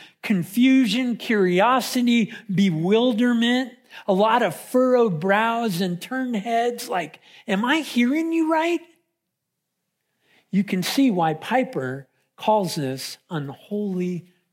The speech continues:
turmoil. And this moment is particularly poignant because Jesus knows that he's about to die. I mean, he's the only guy in the room who knows that.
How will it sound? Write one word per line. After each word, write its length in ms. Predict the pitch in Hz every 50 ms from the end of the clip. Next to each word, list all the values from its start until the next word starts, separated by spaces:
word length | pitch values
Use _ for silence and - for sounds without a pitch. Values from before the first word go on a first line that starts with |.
| _ -
turmoil. 640 | - - 190 180 170 160 143 139 135 120 117 110 - _ _ _ _ _ _ _ _ _ _ _ _ _ _ _ - - - - - -
And 180 | 214 220 240
this 180 | 277 262 - -
moment 720 | 233 277 320 339 339 311 214 190 180 170 196 - - - _ _ _ -
is 180 | 262 220 208 -
particularly 1120 | - - 254 233 - - - - 302 320 311 - 294 285 277 262 240 226 220 208 202 190
poignant 800 | 190 - - - 240 220 220 202 185 151 127 120 123 - - 165
because 400 | 165 190 175 - 226 214 190 160
Jesus 580 | - - 247 262 277 240 220 262 247 - - -
knows 720 | 185 180 196 190 165 143 135 139 143 147 - - - - _ _ _ _ _ _ _ -
that 160 | 185 180 156
he's 240 | - 254 247 196 175
about 380 | 190 160 180 165 165 180 -
to 100 | - 175
die. 400 | 147 151 143 131 123 123 123 117 _ _ _ _ _ _ _ _ _ - - -
I 60 | 220
mean, 120 | 233 233
he's 240 | 196 165 294 277 220
the 120 | 214 240
only 280 | 269 311 330 330 311 277
guy 220 | 208 226 240 254 254
in 160 | 233 208 202
the 80 | 196 190
room 540 | 202 240 233 180 156 131 135 147 151 - _ _ - _ _
who 160 | - 240 254
knows 420 | 233 226 233 247 262 240 180 151 156
that. 380 | 151 123 123 113 - - _